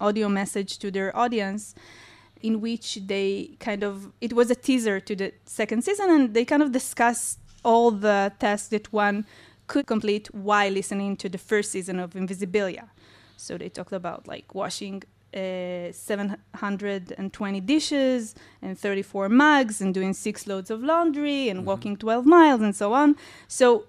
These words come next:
Speaker 1: this exposes that they think of us as these productive, busy adults, right?
Speaker 2: Right, who are undertaking various chores because we're responsible for ourselves and for other people, and that the, and that we're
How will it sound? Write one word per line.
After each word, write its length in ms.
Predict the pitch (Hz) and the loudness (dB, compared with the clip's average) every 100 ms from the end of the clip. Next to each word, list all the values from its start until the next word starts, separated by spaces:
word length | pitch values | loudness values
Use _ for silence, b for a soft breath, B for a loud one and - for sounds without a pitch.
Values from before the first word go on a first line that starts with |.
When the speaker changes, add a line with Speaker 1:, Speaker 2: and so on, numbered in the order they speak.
| _ | _
Speaker 1:
this 220 | 233 311 | -4 -2
exposes 640 | 427 - 277 277 262 254 220 214 | -2 0 2 2 0 -4 -6 -12
that 100 | 208 - - | -14 -10 0
they 140 | 220 | 0
think 560 | 214 - - 359 381 381 | 0 -12 -2 0 2 2
of 120 | 247 | 2
us 240 | 202 180 | 0 -2
as 340 | 202 190 - 196 | -8 -10 -10 -6
these 460 | 202 190 190 - - _ | -6 -6 -12 -14 -20 _
productive, 880 | - 208 190 262 277 - 226 196 180 | -6 -4 2 2 2 -4 -6 -6 -2
busy 320 | 247 247 226 | 0 2 2
adults, 640 | 202 190 202 - - - - _ _ b b - | 0 0 -2 -2 -12 -16 -16 _ _ b b -12
right? 260 | 185 240 | -8 -8
Speaker 2:
Right, 240 | 160 107 - | -6 -8 -6
who 200 | 104 117 | -2 0
are 160 | 117 107 - | 0 -4 -12
undertaking 1080 | 117 110 113 113 110 110 107 101 104 104 - | -10 -10 -6 -4 -4 -4 -6 -6 -8 -12 -10
various 500 | 113 104 104 104 - | -6 -4 -4 -6 -10
chores 540 | - 214 190 165 123 | 0 2 2 0 -4
because 360 | 107 - 98 80 | -10 -14 -16 -14
we're 180 | 95 113 | -14 -10
responsible 960 | 123 - 202 - - 165 156 143 131 | -12 -6 -8 -6 -6 -2 0 0 -2
for 220 | - 123 | -8 -8
ourselves 720 | 110 110 - 175 170 156 139 113 | -8 -8 -6 -4 -4 -6 -8 -14
and 160 | 117 | -14
for 120 | 110 | -10
other 200 | 107 107 | -8 -10
people, 540 | 107 170 147 139 127 113 B B B | -10 -12 -6 -4 -4 -6 B B B
and 160 | - 117 | -8 -4
that 160 | 135 135 | -2 -2
the, 260 | 135 139 | -2 -2
and 160 | 139 127 | -4 -6
that 140 | 131 | -2
we're 320 | 123 123 120 | -2 -2 -4